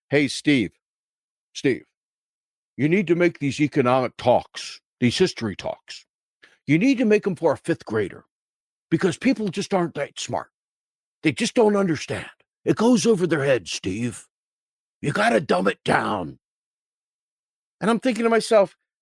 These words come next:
"I'm trying to fucking rock it off. I'm dropping F-bombs. Come on, man. You can relate, right? This is what we do at the bar. We talk about shit with F-bomb and S-bombs, right? I try to keep it real, yo. I try to make it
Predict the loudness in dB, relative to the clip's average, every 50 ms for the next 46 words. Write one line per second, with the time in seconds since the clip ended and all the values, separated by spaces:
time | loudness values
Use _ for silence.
0 | _ _ _ _ _ -2 -2 0 2 2 2 2 4 2 2 0 2 0 -2 0
1 | 0 0 0 2 0 0 -2 -4 -6 -2 0 0 0 2 0 0 2 4 4 4
2 | 4 2 0 -4 -4 -2 2 2 2 2 2 -2 0 0 0 0 -2 _ _ 2
3 | 4 4 4 4 2 0 -2 -2 0 2 4 4 4 4 2 2 2 2 0 0
4 | 0 2 2 4 4 4 4 4 2 2 2 2 2 0 -2 -4 -6 -6 -6 -6
5 | -2 -2 -2 0 0 -2 0 2 2 2 2 0 -2 0 2 4 4 6 6 4
6 | 4 2 -2 -2 0 2 2 2 2 2 4 4 4 2 0 _ -10 -4 -2 0
7 | 2 2 2 4 4 4 2 2 _ 0 2 4 4 4 2 2 2 4 4 2
8 | 2 -2 -6 _ 0 2 4 4 4 2 0 -4 -8 -14 _ _ _ _ _ _
9 | _ _ 2 2 2 2 -2 _ _ _ -4 -4 -4 -2 0 2 4 4 4 2
10 | -2 -4 -4 -4 -2 -2 -4 -2 2 4 4 4 4 2 -2 -4 0 2 4 4
11 | 6 4 2 2 -2 _ _ _ _ _ _ _ _ _ -2 -2 0 2 2 4
12 | 4 4 2 0 -2 -2 -4 -8 -10